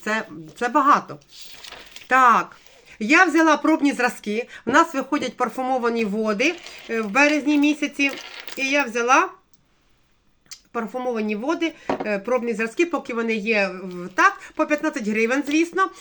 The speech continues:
Я впевнена, що будуть нам ставити, е, ми можемо, м, в суботу, в неділю купувати, м, наче за тридцять балів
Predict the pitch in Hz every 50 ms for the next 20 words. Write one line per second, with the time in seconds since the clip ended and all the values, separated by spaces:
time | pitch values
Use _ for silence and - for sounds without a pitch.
0 | - - 233 254 285 285 285 - 302 285 262 254 240 233 233 - - 262 226 247
1 | 247 247 240 - 233 233 226 226 - - 254 240 226 226 226 226 208 - - -
2 | - - - 202 196 190 190 190 185 190 208 226 233 233 240 240 - - 220 214
3 | 208 208 196 196 190 190 185 185 180 185 180 - - 220 208 240 233 - 214 220
4 | 214 214 233 311 339 320 240 - 208 196 226 208 226 226 226 - 220 196 - -
5 | - - - - _ - - _ _ _ - 202 190 190 185 185 185 180 180 185
6 | 185 185 196 208 226 294 302 - - 247 220 214 190 - - - 226 240 226 226
7 | - - 175 170 170 170 214 247 285 294 254 226